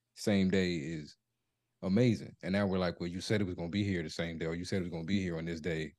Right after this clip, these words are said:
and it ain't here." You know, what's the problem? But I think that's justifiable. The place where the entitlement shows up for me that bothers me is, um, I think we have, we have gotten to this place where we believe that freedom means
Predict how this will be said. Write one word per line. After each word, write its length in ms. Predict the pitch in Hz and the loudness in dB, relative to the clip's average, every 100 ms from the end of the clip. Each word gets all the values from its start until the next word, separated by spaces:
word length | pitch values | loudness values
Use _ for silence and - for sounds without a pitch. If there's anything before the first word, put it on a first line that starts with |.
| - | -6
and 80 | 90 | -2
it 100 | 90 | 0
ain't 180 | 85 85 | 0 2
here." 400 | 98 85 76 87 _ _ - | 2 2 0 -10 _ _ -6
You 80 | 80 | -4
know, 240 | 71 73 _ _ | -4 -12 _ _
what's 180 | 95 92 | -2 -2
the 60 | - | 2
problem? 340 | 98 92 78 | 4 4 4
But 80 | 82 | 2
I 100 | 104 | 2
think 220 | 120 107 95 | 4 2 2
that's 380 | 101 95 - _ _ _ _ _ - | 2 0 -4 _ _ _ _ _ -6
justifiable. 680 | - 95 - - 92 87 82 | 0 0 0 2 4 4 2
The 80 | 80 | 0
place 320 | 113 127 120 | 4 4 4
where 300 | 110 104 98 | 4 6 4
the 120 | 82 | 4
entitlement 580 | 92 92 98 95 95 85 - _ _ _ _ _ _ _ | 0 2 2 2 0 -2 -6 _ _ _ _ _ _ _
shows 280 | - 107 95 | -6 -2 0
up 120 | 95 | -2
for 100 | - | -4
me 120 | 95 90 | -4 -4
that 120 | 73 | -2
bothers 340 | 82 92 85 - | 2 2 0 -6
me 200 | 78 - _ _ _ _ _ _ _ - | -8 -10 _ _ _ _ _ _ _ -6
is, 200 | 92 82 | -2 0
um, 280 | 82 76 69 _ _ _ _ _ _ - | 2 0 -4 _ _ _ _ _ _ 0
I 20 | |
think 140 | 117 107 | 4 6
we 100 | 110 | 6
have, 180 | 110 87 | 4 2
we 140 | 107 | 4
have 120 | 113 92 | 4 6
gotten 200 | 110 117 | 4 4
to 60 | |
this 140 | 104 98 | 0 -2
place 300 | 104 101 - | 0 0 0
where 80 | 82 | 0
we 140 | 101 | 0
believe 580 | 101 92 92 90 87 78 _ _ - | 2 0 0 -2 -4 -10 _ _ -4
that 300 | 78 67 - _ _ _ _ _ _ - | -2 -2 -6 _ _ _ _ _ _ -12
freedom 480 | - 113 104 98 92 | 2 4 6 6 6
means 520 | 92 90 85 82 | 4 2 0 -6